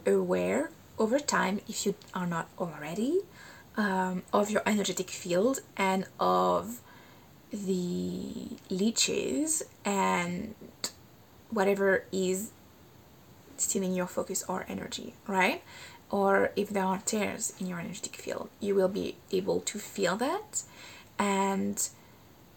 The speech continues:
you will basically be able to remedy that, okay? So it's very important that you breathe in order, or do whatever practice you are used to, okay? But for those that don't have any practice around that,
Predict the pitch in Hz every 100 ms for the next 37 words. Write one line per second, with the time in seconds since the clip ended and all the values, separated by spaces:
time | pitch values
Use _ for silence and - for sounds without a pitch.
0 | - - - - - 226 233 214 233 226
1 | - 208 190 - - - - 190 185 160
2 | - - - - 202 185 - - 180 -
3 | 202 277 - - 233 208 247 285 240 220
4 | 202 190 180 - 202 185 170 165 226 285
5 | - - 190 185 175 175 - - - -
6 | - - 208 208 226 233 240 262 339 370
7 | 311 - 233 226 - - 214 220 - 190
8 | 185 180 - - - 208 208 202 - 202
9 | 202 - - 202 - - - - - -
10 | 226 - 254 240 277 294 208 196 226 -
11 | 190 185 - - - - - - - -
12 | 185 175 160 190 277 -